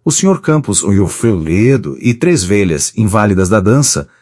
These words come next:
havia na sala cinco senhoras às para dois cavalheiros, servindo uma senhora de cavalheiro, ainda faltava metade de um par. Quando a campainha anunciou mais uma visita,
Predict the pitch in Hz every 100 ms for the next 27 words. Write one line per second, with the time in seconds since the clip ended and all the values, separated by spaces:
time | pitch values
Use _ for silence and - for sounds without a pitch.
0 | _ _ _ 113 110 175 143 123 127 120
1 | - 123 123 - 110 107 123 113 98 92
2 | - 104 90 98 95 87 85 92 95 73
3 | - - _ - - 127 123 165 160 -
4 | 113 113 120 107 110 101 104 92 110 120
5 | 117 _ _ - 104 135 120 110 95 110
6 | 107 98 - 92 98 98 123 - 73 73
7 | - _ _ _ _ _ _ - 170 156
8 | 151 - 147 127 131 139 120 117 - 117
9 | 110 120 120 120 104 92 82 92 90 80